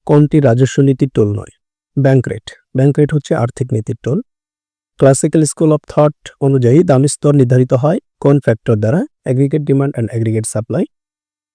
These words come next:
Supply creates its own demand, উক্তিটি কার? উক্তিটি হচ্ছে জেবি সে। বাংলাদেশে কর্মসংস্থান বৃদ্ধিকারী বৃহত্তম খাত কোনটি? কৃষি।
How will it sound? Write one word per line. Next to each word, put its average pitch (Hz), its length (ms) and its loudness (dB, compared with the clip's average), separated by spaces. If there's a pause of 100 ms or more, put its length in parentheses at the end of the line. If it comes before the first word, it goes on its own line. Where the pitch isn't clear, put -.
(880)
Supply 160 360 2 (100)
creates 165 400 2
its - 220 0
own 147 160 6
demand, 123 300 2 (140)
উক্তিটি 135 360 -4
কার? 113 200 -4 (120)
উক্তিটি 139 320 -4
হচ্ছে 131 180 -2
জেবি 123 320 0
সে। 123 400 -4 (2000)
বাংলাদেশে 151 560 2
কর্মসংস্থান 143 600 0
বৃদ্ধিকারী 127 400 0
বৃহত্তম 139 480 0
খাত 123 300 -4 (220)
কোনটি? 107 420 -4 (120)
কৃষি। 117 380 -4